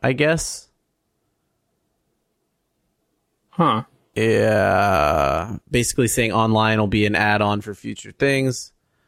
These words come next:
Speaker 1: but they don't actually talk about what the multiplayer for what Cyberpunk twenty seventy-seven will look like.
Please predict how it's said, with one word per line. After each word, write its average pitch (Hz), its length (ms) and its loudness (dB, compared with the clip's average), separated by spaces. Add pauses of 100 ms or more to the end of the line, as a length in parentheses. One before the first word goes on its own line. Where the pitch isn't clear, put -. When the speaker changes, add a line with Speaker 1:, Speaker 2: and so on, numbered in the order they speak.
(120)
Speaker 1:
but 117 120 -4
they 147 80 2
don't 180 160 2
actually 165 280 0
talk 151 240 0
about 143 200 2
what 123 120 0
the 123 80 0
multiplayer 113 920 2 (1700)
for - 140 -2
what 113 180 2
Cyberpunk 120 560 0
twenty 110 200 -2
seventy-seven 110 640 0
will 90 120 -2
look - 140 -4
like. - 400 -4